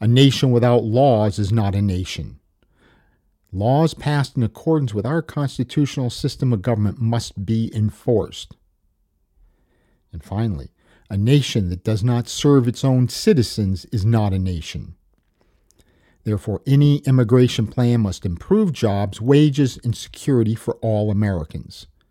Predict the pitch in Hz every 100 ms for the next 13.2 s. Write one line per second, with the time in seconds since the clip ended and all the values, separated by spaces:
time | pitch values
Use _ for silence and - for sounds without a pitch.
0 | _ _ _ _ _ _ _ _ _ _
1 | _ 220 254 190 165 160 143 135 139 131
2 | - 165 131 95 92 87 82 78 76 -
3 | 67 85 117 131 - 135 120 107 123 117
4 | - - 90 73 67 - - _ _ _
5 | _ _ _ 104 - - 196 226 214 190
6 | 185 180 165 - 175 113 101 98 120 151
7 | 170 139 139 117 95 - 104 - 151 170
8 | 165 123 123 170 180 156 151 156 175 156
9 | 123 113 107 113 113 - _ _ - 113
10 | 113 - - 170 180 165 120 113 131 165
11 | - 170 147 135 123 120 98 101 101 123
12 | 117 113 - 151 127 - - 135 143 113
13 | 76